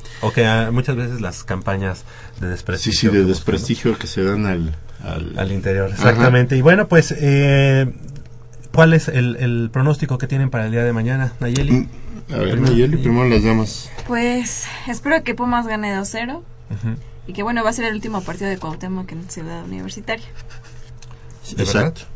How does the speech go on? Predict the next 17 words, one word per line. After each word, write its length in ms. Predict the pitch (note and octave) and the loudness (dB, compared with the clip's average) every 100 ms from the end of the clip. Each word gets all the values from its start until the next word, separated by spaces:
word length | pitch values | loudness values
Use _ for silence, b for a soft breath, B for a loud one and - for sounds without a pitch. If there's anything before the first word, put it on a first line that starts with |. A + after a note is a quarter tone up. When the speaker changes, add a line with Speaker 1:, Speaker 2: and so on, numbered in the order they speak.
| - | -2
Speaker 2:
sí. 120 | - A#2 | 2 4
Speaker 3:
Sí, 120 | E3 | 2
porque 220 | G3+ G#3 | 0 -4
ya 100 | G3+ | -4
se, 240 | A3+ - | -4 -6
Speaker 1:
O 20 | G3+ | 0
sea, 120 | C3 | 4
Speaker 3:
esa 160 | D3+ | 4
Speaker 1:
pero 120 | - A#2+ | 4 0
el 60 | |
día 100 | B2+ | 2
de 60 | C3 | 2
mañana 260 | B2+ B2 | 0 -2
todavía 360 | B2 A#2 A2+ G#2+ | -2 -2 -2 -4
juega. 280 | - G#2+ - - | -2 -4 -6 -6
Speaker 3:
Ah, 180 | B3 C#4 | -4 -2
sí. 280 | D4+ D4 | -2 -4